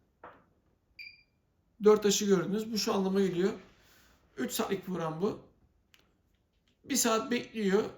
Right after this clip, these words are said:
Üç saat yıkıyor. Toplam dört saatin sonunda program bitirmiş oluyor.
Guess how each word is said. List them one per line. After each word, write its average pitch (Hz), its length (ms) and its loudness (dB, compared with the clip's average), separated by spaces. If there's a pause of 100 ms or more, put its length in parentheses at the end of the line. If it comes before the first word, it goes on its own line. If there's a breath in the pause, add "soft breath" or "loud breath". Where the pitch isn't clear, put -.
(380)
Üç 262 160 -6
saat 202 320 -2
yıkıyor. 214 340 -2
Toplam 233 360 -4
dört 233 200 2
saatin 202 300 -2
sonunda 208 400 -2
program 214 260 4
bitirmiş 196 300 -2
oluyor. 160 220 -8